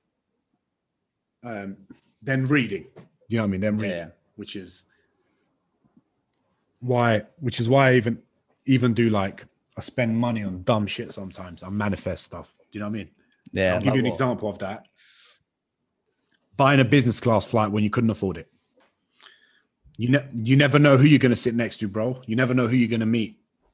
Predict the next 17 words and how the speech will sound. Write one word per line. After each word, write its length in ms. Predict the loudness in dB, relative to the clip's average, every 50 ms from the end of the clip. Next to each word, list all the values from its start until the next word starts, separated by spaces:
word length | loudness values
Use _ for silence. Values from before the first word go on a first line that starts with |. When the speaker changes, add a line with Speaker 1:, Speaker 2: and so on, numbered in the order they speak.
| _ _ _ _ _ _ _ _ _ _ _ _ _ _ _ _ _
Speaker 2:
Yeah. 360 | -12 -10 -10 -8 -10 -10 -14 -16 _ _ _ _ _ _ _ _
Speaker 1:
You 100 | -8 -4
know? 200 | -2 -2 -2 -4 -6 -10 -16 _ _ _ _ _ _ _ _ _ _ _ -6
And, 240 | -4 -2 -2 0 0
like, 340 | 0 0 0 -2 -6 -12 _ _ _ _ _ _ _ _ _ _
spending 500 | -12 -12 -2 0 2 2 2 2 2 2
money 260 | 2 2 4 2 2
on 100 | 0 -2
stuff 340 | -4 -2 -2 -2 -2 -2 -2
like 180 | -6 -4 -2 -2
that, 300 | -2 -2 -2 -4 -8 -12
I've 120 | -8 -2 0
always, 400 | 2 4 4 4 2 0 0 -4
like, 400 | -4 -4 -4 -6 -10 -14 -20 -20 _ _ _ _ _ _ _ _
found 400 | _ -2 -2 0 0 0 -2 -2
it, 260 | -4 -4 -8 -12 _ _ _ _ _ _ _ _ _ _ -12
like, 240 | -12 -12 -12 -14